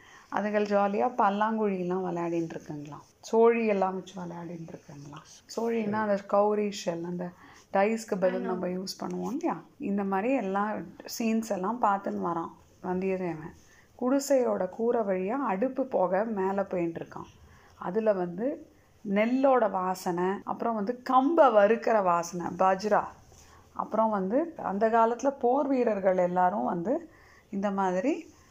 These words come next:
Speaker 1: நான் வெஜிடேரியன்ஸ் தான் mostly. வந்தியத்தேவனும் அந்த மாதிரி தான். அதனால அவனுக்கு அந்த வாசனை ரொம்ப பிடிச்சிருக்கான்.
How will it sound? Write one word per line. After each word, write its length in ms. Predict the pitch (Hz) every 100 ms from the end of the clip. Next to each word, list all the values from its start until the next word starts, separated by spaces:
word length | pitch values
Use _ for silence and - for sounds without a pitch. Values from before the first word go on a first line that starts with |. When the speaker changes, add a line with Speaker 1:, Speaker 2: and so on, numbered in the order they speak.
| _
Speaker 1:
நான் 380 | 226 220 269 262
வெஜிடேரியன்ஸ் 760 | 214 180 175 165 175 165 160
தான் 200 | - 170 170
mostly. 500 | 170 175 - 170 - - - - -
வந்தியத்தேவனும் 720 | - 220 285 294 247 226 226 240
அந்த 200 | 196 190
மாதிரி 340 | 190 180 170
தான். 240 | 170 - - _ _ _
அதனால 340 | - 226 247
அவனுக்கு 240 | 247 220 208
அந்த 140 | 196
வாசனை 460 | 190 190 208 233 208
ரொம்ப 220 | 180 208
பிடிச்சிருக்கான். 560 | 196 185 - - -